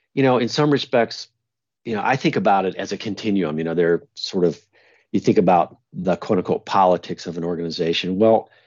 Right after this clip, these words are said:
there's also just relationships that you have to manage as a normal course of doing your work. And so, you know, I suppose you could look at it as a, at, look at it as a continuum between just managing relationships and, and, uh, trying to get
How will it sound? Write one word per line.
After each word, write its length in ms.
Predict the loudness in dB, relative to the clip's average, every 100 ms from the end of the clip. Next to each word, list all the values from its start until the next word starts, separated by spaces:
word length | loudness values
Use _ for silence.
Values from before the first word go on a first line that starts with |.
| _ _ _ _ _
there's 160 | 0 2
also 600 | 2 0 4 4 4 -2 _
just 240 | -10 -6
relationships 800 | -2 0 2 0 0 -2 -4 -2
that 240 | 0 0 -2
you 180 | -4 -2
have 240 | -2 -2
to 60 | -2
manage 380 | 0 2 0 0
as 140 | -2
a 40 | 0
normal 420 | 2 2 2 0
course 500 | -2 0 0 0 -6
of 420 | -2 -2 -2 -4 -2
doing 300 | 2 4 4
your 160 | 2
work. 460 | 0 2 2 2 -8
And 180 | -10 -8
so, 380 | -2 2 2 2 -4 -20 -20 _ _ -2
you 120 | 2
know, 100 | 2
I 80 | 2
suppose 400 | -2 0 0 0
you 60 |
could 120 | -4
look 160 | -4 0
at 80 | 2
it 160 | 2
as 140 | 2 -2
a, 100 | -8 -4
at, 220 | -2 -2 _ 0
look 220 | 0 2
at 160 | 0
it 100 | 0
as 140 | -2 -4
a 40 |
continuum 540 | -6 -6 -2 2 2 2
between 640 | 0 -4 -2 0 0 -2 _ _
just 220 | -10 -4 2
managing 480 | 4 4 4 4
relationships 840 | 4 4 4 2 0 2 2 2 -2
and, 300 | -2 -2 -6
and, 340 | -6 -4 -2 0
uh, 220 | 2 0 -4 -20 -20 _ _ _
trying 320 | -4 2 2 2
to 60 |
get 280 | 2 0 0